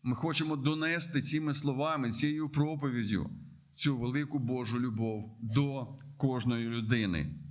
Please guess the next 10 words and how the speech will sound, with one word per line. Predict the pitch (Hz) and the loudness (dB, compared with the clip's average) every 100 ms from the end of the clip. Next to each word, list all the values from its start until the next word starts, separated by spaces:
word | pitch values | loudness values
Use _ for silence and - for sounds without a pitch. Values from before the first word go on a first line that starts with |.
| - - - _ _ _ - - - | -16 -20 -20 _ _ _ -12 -12 -2
Далі. | 131 151 190 170 98 - - - - - - _ - | 2 4 4 2 0 -2 -10 -18 -20 -20 -20 _ -4
Божа | 117 117 185 196 160 | 0 2 2 2 0
любов | 151 135 147 196 160 | 0 0 0 0 0
до | 143 | 0
людей | 139 123 160 196 135 101 - - - | 0 2 4 4 2 0 -6 -10 -2
привела | 131 123 127 131 160 170 165 | 0 0 -2 0 0 0 0
його | 113 120 117 143 156 - | 0 2 2 0 -2 -2
сина | - - 135 131 131 127 | 2 4 2 -2 -2 0
на | 113 113 110 | 0 0 0
Голгофу, | 110 113 110 107 98 90 - - | 0 0 0 0 -2 -4 -8 -12